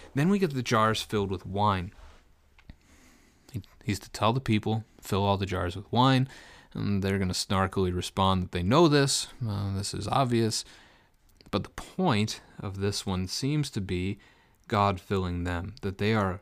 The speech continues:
they themselves are like empty jars, and God is going to fill them with wine. That is, he's going to fill them with drunkenness.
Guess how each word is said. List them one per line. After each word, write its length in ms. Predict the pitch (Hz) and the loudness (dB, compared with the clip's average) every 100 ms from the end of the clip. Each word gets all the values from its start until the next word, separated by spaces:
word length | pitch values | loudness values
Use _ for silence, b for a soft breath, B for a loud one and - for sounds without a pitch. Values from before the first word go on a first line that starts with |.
| _ - | _ -6
they 340 | 104 117 143 | 0 4 4
themselves 840 | 127 98 - - 120 107 104 - - | 4 2 0 0 0 0 -4 -8 -6
are 140 | 104 | -4
like 220 | 98 95 | -2 -2
empty 280 | - 95 98 | -2 -2 -4
jars, 580 | 98 98 98 - - - - | -2 0 0 -2 -6 -10 -6
and 140 | 101 | -4
God 240 | 98 101 104 | 2 2 2
is 120 | 98 | 0
going 200 | 101 92 | -2 -2
to 100 | 101 | -4
fill 300 | - 113 113 | -2 0 2
them 180 | 104 98 | 2 0
with 180 | 95 | 0
wine. 640 | 107 101 117 95 107 131 127 | 0 2 4 4 2 0 -2
That 180 | 104 | -4
is, 160 | 101 95 | -4 -4
he's 160 | 104 - | -6 -4
going 220 | 104 107 | -2 -2
to 100 | - | -4
fill 260 | - 104 | -4 -4
them 180 | 101 92 | -2 -2
with 180 | 92 - | -4 -6
drunkenness. 760 | - 104 117 110 92 90 - | 0 0 2 0 -2 -4 -6